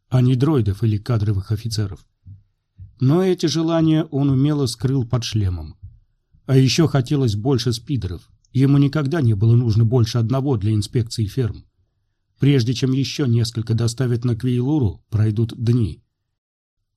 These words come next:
«Фермеры могут отлично сотрудничать, да?» «Даже удивительно, с тех пор, как один нашел схемы, сэр». Хокон повернулся и пошел назад к лаборатории. Теперь она была пуста, но обладала хорошей и заметной охраной.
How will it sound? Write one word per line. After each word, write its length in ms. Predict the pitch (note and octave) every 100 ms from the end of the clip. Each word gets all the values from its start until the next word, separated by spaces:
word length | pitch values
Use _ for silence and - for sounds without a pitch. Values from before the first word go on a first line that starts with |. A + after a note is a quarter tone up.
| _ _ _
«Фермеры 580 | - C#3 C#3 D3 D3 C#3
могут 340 | D3 C#3 C#3+
отлично 500 | C#3+ F#3+ E3 - A2
сотрудничать, 760 | - A#2 C3 A2+ G#2+ G2+ F#2+
да?» 320 | G2+ C#3+ D#3+ - _ _ _ _ _ _ _ -
«Даже 340 | A2 C#3 C#3
удивительно, 640 | C#3+ D#3 F3 A2+ G#2 F#2 D#2+
с 80 |
тех 240 | - C#3 A#2
пор, 180 | C#3+ A#2+
как 180 | A#2+
один 260 | C3+ B2+ C3
нашел 340 | B2 C3 C#3
схемы, 360 | A#2 - D3+ G2
сэр». 360 | - F#2+ D#2 _ _ _ _ _ _ _ _
Хокон 420 | - D#3 D#3+ D3+
повернулся 600 | D3 C3 C3 E3+ D#3+ D3+
и 200 | D3+ C3
пошел 340 | B2 A#2 D3+
назад 380 | C3+ A#2+ A2 A#2+
к 60 | -
лаборатории. 800 | A2+ A#2 A2+ A2+ F#2+ D#2+ C#2+ - _ _ _ _ -
Теперь 420 | C3 D3+ D#3 -
она 240 | B2+ A#2+ A#2
была 240 | A2+ A2+
пуста, 520 | A#2 A2+ - G2 D2 _ _
но 140 | C3+
обладала 460 | B2+ B2 B2 C3 A#2
хорошей 460 | A#2+ A#2 D3 - D3+
и 200 | - B2
заметной 500 | A2+ A2 G#2+ A2+ G#2
охраной. 500 | - A2+ D#2+ C#2+